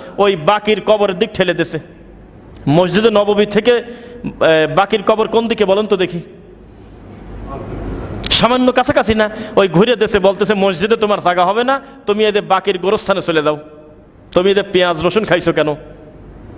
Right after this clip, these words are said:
তো পেঁয়াজ রসুন হালাল না হারাম? একটা হালাল খাদ্য খাইছে, কিন্তু নবী বের করে দিল, তার একটা কারণ আছে। কারণ আরেকটা আদম সন্তানের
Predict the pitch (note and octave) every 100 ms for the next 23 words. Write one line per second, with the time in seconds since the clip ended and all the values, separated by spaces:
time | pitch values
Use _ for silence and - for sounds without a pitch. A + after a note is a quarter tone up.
0 | - - - D3+ F#3 G3 F3+ F#3+ G#3+ A3
1 | F#3+ F3 G#3 A3 F#3 F#3+ F3 E3+ - -
2 | - - - - - - - - - F3+
3 | - F#3+ D#3 F#3+ C#4+ E4 - A#3+ F#3 A3
4 | F#3+ G#3 - F#3 F#3+ F3 F#3+ F#3 E3+ E3
5 | G#3+ G#3 F#3+ F3+ F3 E3+ E3+ D3+ E3 -
6 | D3+ F#3 F3+ D#3+ D#3+ D#3 - - E3 D#3+
7 | E3 F3+ A#3+ - F3+ F3 F3+ - F3 D3+
8 | D#3+